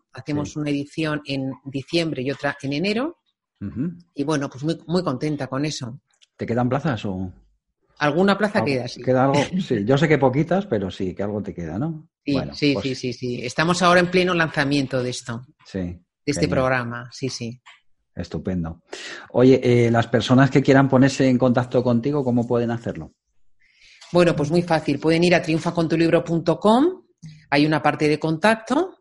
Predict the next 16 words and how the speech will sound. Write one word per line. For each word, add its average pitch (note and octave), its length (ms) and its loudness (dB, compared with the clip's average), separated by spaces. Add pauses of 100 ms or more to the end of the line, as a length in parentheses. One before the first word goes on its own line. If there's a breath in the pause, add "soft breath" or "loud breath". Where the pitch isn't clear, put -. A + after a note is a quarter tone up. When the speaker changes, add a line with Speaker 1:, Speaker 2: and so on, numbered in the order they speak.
Speaker 1:
¿vale? D3 360 -2
O - 80 -8
simplemente D#3 800 0
mandándome, C#3 840 0
yo D3+ 60 0
estoy D#3 180 0
en C#3 80 0
redes C3 180 0
sociales, D#3+ 640 -2
en C3 120 -4
Instagram, D#3 480 -2
en B2+ 120 -6
Twitter, D#3 420 -2
en C3 120 -6
Facebook, D#3 520 -2
etcétera. F3 560 -4